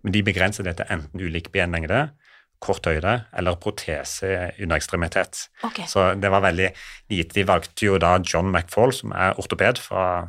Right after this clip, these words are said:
Speaker 1: England, eh, men vi ønsker å ta dette et skritt videre, eh, så vi da har,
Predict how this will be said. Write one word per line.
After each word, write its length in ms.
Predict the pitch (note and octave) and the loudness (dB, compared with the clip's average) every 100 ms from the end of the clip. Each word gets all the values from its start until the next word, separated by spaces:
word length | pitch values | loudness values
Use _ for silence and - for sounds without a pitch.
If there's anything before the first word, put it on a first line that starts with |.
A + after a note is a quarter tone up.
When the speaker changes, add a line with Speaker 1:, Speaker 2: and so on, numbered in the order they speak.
| - | -4
Speaker 1:
England, 360 | F#2 E2+ C#3 E3+ _ - - - _ _ G#2 | -2 2 0 -2 _ -20 -20 -20 _ _ -8
eh, 200 | G2 G2 | -6 -4
men 200 | F#2+ F2+ | -4 -2
vi 160 | F2+ | -2
ønsker 280 | E2 - E2+ | -2 -4 -6
å 40 | E2 | -2
ta 160 | F#2 | 0
dette 280 | E2+ D#2+ E2 - | 0 -4 -10 -12
et 80 | |
skritt 240 | - F2+ D#2+ | -6 -4 -2
videre, 360 | D2+ D2+ E2+ - - | -2 0 0 0 -8
eh, 340 | - - - - | -14 -14 -12 -12
så 140 | - | -12
vi 120 | F#2 | -12
da 160 | E2 E2 | -10 -10
har, 320 | E2 D#2 D#2+ | -6 -6 -8